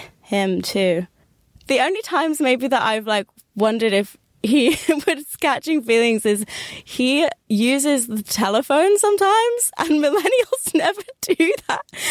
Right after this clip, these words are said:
So when we were both going home for Christmas and he called me to say, "Oh, I just wanted to say, I hope you have a really nice Christmas," I was like, "Oh, that's so unusual. Maybe he likes <laughs> me," but I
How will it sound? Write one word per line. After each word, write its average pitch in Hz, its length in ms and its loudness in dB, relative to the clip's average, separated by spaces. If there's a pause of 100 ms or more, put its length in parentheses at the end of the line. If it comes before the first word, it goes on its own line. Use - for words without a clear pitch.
(160)
So - 380 0 (120)
when 359 420 0
we 311 100 -4
were 330 140 -2
both 285 300 0
going 269 320 2
home 247 240 2
for 269 140 -2
Christmas 233 680 0 (340)
and 220 100 0
he 240 120 2
called 277 300 2
me 202 180 0
to 240 140 -2
say, 233 340 0 (140)
"Oh, 285 200 2
I 254 100 2
just 247 240 -6
wanted 254 280 0
to 233 100 0
say, 220 320 -2
I 214 40 0
hope 220 240 -2
you 226 60 -2
have 196 140 -2
a 202 80 -2
really 202 220 -2
nice 185 240 -2
Christmas," 247 640 -4
I 214 180 0
was 214 120 -2
like, 214 340 -2 (1000)
"Oh, 349 240 0
that's 247 240 -2
so 359 380 0
unusual. 285 800 2
Maybe 339 320 2
he 302 140 0
likes 359 560 0
<laughs> 392 160 -6
me," 440 80 6 (720)
but - 240 2
I 311 160 0